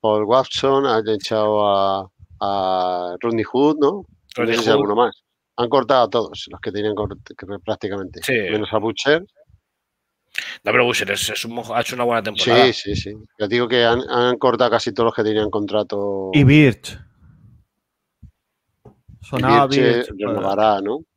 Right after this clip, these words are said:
Speaker 3: pa-, sonaba Birch, s-, ahora sí, porque sonaba, o sea, ahora seguro,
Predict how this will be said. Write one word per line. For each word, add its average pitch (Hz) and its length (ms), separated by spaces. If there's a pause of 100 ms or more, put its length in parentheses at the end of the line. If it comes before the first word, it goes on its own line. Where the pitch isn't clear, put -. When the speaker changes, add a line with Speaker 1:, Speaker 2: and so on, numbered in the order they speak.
(160)
Speaker 3:
pa-, 135 220
sonaba 139 380
Birch, 143 360
s-, - 320
ahora 127 240
sí, 131 340 (340)
porque 117 240
sonaba, 123 400 (160)
o - 80
sea, 120 140
ahora 113 160
seguro, 123 560